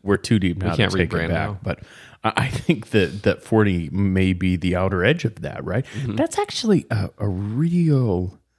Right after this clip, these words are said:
Speaker 1: reflection of w-, w-, what the scene was when we started, right?
Speaker 2: Mm-hmm.
Speaker 1: We started the show, mm, fall of twenty eighteen.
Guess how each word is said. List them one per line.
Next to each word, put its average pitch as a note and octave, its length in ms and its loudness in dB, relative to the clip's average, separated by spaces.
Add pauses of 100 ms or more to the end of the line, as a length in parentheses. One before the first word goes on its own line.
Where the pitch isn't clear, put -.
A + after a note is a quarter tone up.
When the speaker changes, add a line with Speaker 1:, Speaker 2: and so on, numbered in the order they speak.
(640)
Speaker 1:
reflection E2+ 1160 -2 (160)
of F2 640 -2 (1700)
w-, F#2+ 160 -4 (200)
w-, F#2 260 -12
what F#2 380 0
the G#2+ 80 -2
scene B2 420 0
was E2 300 -6
when E2+ 160 -6
we E2 100 -4
started, - 560 -6
right? F2+ 220 -2
Speaker 2:
Mm-hmm. G2 160 0 (1000)
Speaker 1:
We G#2 120 2
started G#2+ 360 2
the F#2+ 60 2
show, F#2+ 440 4 (440)
mm, F2 520 -2
fall F#2 600 0
of E2+ 140 -4
twenty G2 400 -2
eighteen. F2 760 -4